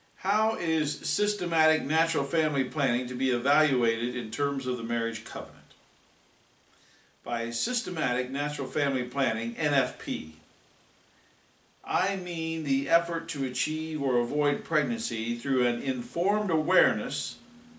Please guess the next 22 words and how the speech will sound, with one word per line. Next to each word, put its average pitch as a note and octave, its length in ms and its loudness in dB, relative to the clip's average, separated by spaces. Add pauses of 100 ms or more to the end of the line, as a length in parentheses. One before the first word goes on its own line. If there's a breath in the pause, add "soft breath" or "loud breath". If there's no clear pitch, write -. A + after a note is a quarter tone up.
(160)
of C3 220 2
the C3 100 0
fertile G3 500 4
and D3 200 2
infertile F#3+ 540 0
times C3+ 540 2
of C#3 80 2
the C3 100 2
wife's D#3 540 2
fertility D3+ 960 -2
menstrual C#3 480 -2
cycles. A2+ 680 -4 (2000 loud breath)
The - 60 -12
word G#3+ 260 0
systematic D3+ 720 -4 (840)
distinguishes D3 880 -2
this E3 220 -2
form D#3+ 360 -2
of A#2+ 120 -2
N D3 180 -2
F B2+ 220 -4
P A#2 440 -4